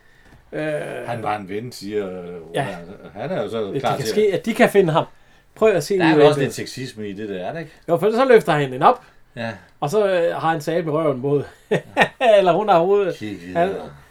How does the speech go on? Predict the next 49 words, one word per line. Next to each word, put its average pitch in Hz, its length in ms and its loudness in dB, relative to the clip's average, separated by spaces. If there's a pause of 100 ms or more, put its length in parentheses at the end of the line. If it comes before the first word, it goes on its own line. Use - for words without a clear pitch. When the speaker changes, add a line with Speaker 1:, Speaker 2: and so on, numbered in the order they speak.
Speaker 1:
han 170 160 -2
har 175 60 0
røven 170 300 2
mod 160 180 0
hovedet 151 320 0
der. 120 120 0
Speaker 2:
Kig 95 260 -16
videre. 101 280 -8
Speaker 1:
Kig 160 200 -2
videre. 147 240 -4 (140)
Og 139 100 -6
så, 220 80 6
Speaker 2:
Er 208 60 8
det - 160 -6 (160)
Speaker 1:
så 247 120 -4
går 254 140 8
lige 226 140 4
det. 196 120 4 (180)
"Jeg 170 100 2
føder! 302 540 10
Hvad 165 160 6
gør 240 260 12
de?" 320 200 6
siger 233 160 0
hun 208 120 -6
så. 208 200 2 (120)
<laughs> 208 100 -2 (140)
Ja, 220 80 0 (460)
min, 170 140 -6 (540)
min 190 180 -10
kvartet. 254 300 -4 (1120)
Så, 147 340 0
øh, 113 120 -8 (1800)
øh, 73 240 -12
hvad 123 100 -12
hedder 131 180 -8
det? 120 100 -10
Speaker 2:
Han 147 80 -4
har 143 100 -8
fået 214 240 2
inspiration 226 600 -2
til 214 100 -4
at 214 60 -2
kan 202 100 -6
lave 214 100 0
Speaker 1:
Ja. 220 40 2
Speaker 2:
den 202 100 -12
færdig. 233 280 -4 (280)
Ja. 123 100 -12